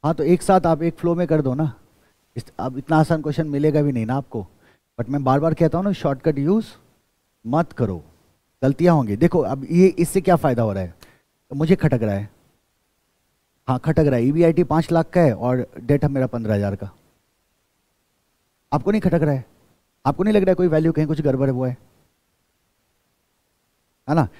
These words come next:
तो कितना हो गया? फ़ोर्टी नाइन एट फ़ाइव डबल ज़ीरो। ये क्या आ गया मेरा? ये मेरा आ गया ईबीटी। अच्छा, केओ is given, केओ कितना है? पन्द्रह परसेंट।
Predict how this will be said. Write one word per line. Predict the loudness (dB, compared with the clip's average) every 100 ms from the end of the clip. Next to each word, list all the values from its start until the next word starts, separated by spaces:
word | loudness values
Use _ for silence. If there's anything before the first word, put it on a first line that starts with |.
| _
तो | -8
कितना | -4 0
हो | 0
गया? | 0
फ़ोर्टी | -4 -2 0
नाइन | 0 0
एट | -2 -2
फ़ाइव | 0 2 2 -2 _ -2
डबल | 2 2
ज़ीरो। | 2 0 0
ये | 0
क्या | 4 4
आ |
गया | 4 4
मेरा? | 4 2 0 _ _ _ _ _ _ _ _ _ _ _
ये | 0
मेरा | 4 4
आ | 4
गया | 4 2 0
ईबीटी। | -4 -4 -6 -12 -12 _ _ _ _ -6
अच्छा, | -2 -2
केओ | -2 0 4 4
is | 4
given, | 2 2 -2 -10 _ _ _ _ _ _ _ _ _ _ 0
केओ | 0
कितना | 2 2 2
है? | 2 -2 _ _ _ _ _ _ -4
पन्द्रह | 0 2
परसेंट। | 2 0 -6